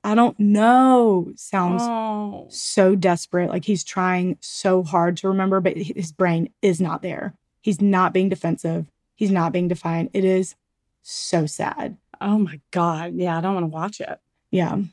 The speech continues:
Speaker 1: So when he finally ge-, and by the way, when you watch it, sorry, it's, like, one of those t-, little security cameras in
Speaker 2: Yeah.
Speaker 1: the corner of a room.
Speaker 2: Mm-hmm.
Speaker 1: It's in the corner.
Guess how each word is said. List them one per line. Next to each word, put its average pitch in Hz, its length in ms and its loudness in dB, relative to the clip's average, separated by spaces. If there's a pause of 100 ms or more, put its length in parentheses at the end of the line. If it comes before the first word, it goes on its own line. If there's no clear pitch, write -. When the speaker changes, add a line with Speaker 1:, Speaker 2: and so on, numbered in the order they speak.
(100)
Speaker 1:
So 202 640 4 (180)
when 196 160 2
he 196 80 0 (240)
finally 220 460 2
ge-, - 140 -4 (220)
and 262 180 8
by 202 100 6
the 170 60 2
way, 165 140 2
when 170 140 0
you 170 60 0
watch 165 220 -4
it, - 220 -8
sorry, 165 360 -2 (760)
it's, 220 180 2
like, 196 100 0
one 240 140 4
of 226 60 6
those 185 320 2 (640)
t-, - 160 -12 (100)
little 202 240 0
security 185 560 0
cameras 185 460 0
in 180 80 0
Speaker 2:
Yeah. 190 200 2
Speaker 1:
the 208 60 0
corner 202 220 4
of 196 100 0
a 196 80 4
room. 185 600 0 (500)
Speaker 2:
Mm-hmm. 190 280 -4 (480)
Speaker 1:
It's 214 220 2
in 220 100 6
the 208 80 4
corner. 196 680 0